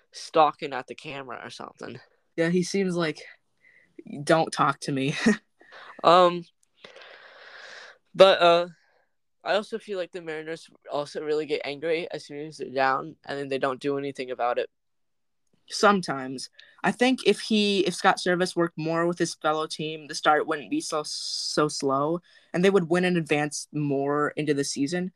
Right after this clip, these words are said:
Speaker 2: Hopefully the Mariners can get their game back together, literally. <laughs>
Speaker 1: Um, so, uh, before we talk about more about Sto-, Scott Service,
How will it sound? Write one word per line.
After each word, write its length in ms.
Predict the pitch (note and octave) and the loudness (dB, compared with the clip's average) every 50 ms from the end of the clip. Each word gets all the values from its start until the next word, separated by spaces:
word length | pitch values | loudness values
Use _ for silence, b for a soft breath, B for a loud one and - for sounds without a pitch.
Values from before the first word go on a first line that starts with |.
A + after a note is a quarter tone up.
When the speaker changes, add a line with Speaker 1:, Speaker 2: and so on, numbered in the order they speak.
| _ _ _ _ | _ _ _ _
Speaker 2:
Hopefully 380 | - G#3 G#3 - - B3 B3 A3 | 2 2 2 4 4 4 4 4
the 80 | G#3 | 4
Mariners 400 | F#3+ F#3 F3+ F3+ F#3 F#3 F#3 - | 2 2 2 4 4 2 0 0
can 160 | - G#3 F3+ | -2 -2 0
get 140 | E3 F3 - | 0 0 0
their 120 | - E3 D#3 | 0 -2 0
game 260 | - C#3+ C#3+ D3 C#3+ | 0 -2 -2 0 0
back 220 | D#3+ D3 C#3+ - | 0 0 0 -2
together, 520 | - D3+ D3 D#3+ D#3 D3 E3 D#3+ D#3+ E3 _ _ - | -8 -4 0 0 2 2 2 -2 -2 -4 _ _ -6
literally. 640 | C#3+ C#3+ D3 C#3+ D3+ D#3 D#3 D#3 D#3 D#3 E3 - - - - | -2 0 0 2 0 0 0 0 -2 -4 -6 -8 -12 -8 -6
<laughs> 60 | G3 - - _ _ _ b b b b b b b b b b b b b | -6 -6 -8 _ _ _ b b b b b b b b b b b b b
Speaker 1:
Um, 420 | - D3+ E3 E3 E3 E3 D#3+ D#3 _ _ _ _ b b b b b b b b b b b | 2 4 4 4 4 0 -8 -16 _ _ _ _ b b b b b b b b b b b
so, 240 | - - G3+ F#3+ - | -8 -4 -2 0 0
uh, 260 | F3 F3 E3+ E3 - _ _ _ _ _ _ _ _ _ - | 0 0 0 -2 -6 _ _ _ _ _ _ _ _ _ -14
before 240 | E3 E3 - G3 G3+ | -14 -10 -8 -6 -6
we 100 | G#3+ A3 | -6 -6
talk 220 | - G#3+ F#3 - | -6 -6 -6 -6
about 200 | F#3+ F#3+ F#3+ D#3+ | -4 -4 -4 -4
more 240 | F3 E3 E3 E3+ C#3+ - | -4 -8 -10 -10 -10 -10
about 240 | D#3 D3 C#3+ C3 - | -8 -8 -8 -10 -10
Sto-, 260 | - - - D#3 - _ _ _ | -14 -8 -8 -8 -8 _ _ _
Scott 440 | - - - - - E3 D#3+ - - | -20 -20 -16 -4 0 0 0 0 -2
Service, 580 | - F#3 F3 E3 C#3+ C3+ C3 C3+ - - - | -8 -6 -6 -4 -4 -6 -8 -8 -12 -16 -20